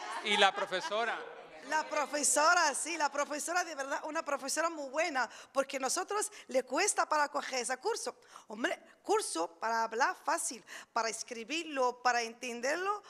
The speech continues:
Speaker 2: un poco difícil, porque ella ayuda muchísimo. Gracias a ella.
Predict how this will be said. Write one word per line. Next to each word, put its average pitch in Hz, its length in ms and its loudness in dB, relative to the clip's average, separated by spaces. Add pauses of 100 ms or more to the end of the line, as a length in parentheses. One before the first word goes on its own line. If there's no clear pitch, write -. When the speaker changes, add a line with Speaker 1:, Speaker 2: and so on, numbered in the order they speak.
(240)
Speaker 2:
un - 80 -20
poco 240 280 0
difícil, 240 540 -2 (260)
porque 233 360 -2
ella 262 340 2
ayuda 269 340 -2
muchísimo. 330 920 -2 (560)
Gracias 277 360 2
a 277 160 4
ella. 349 160 -4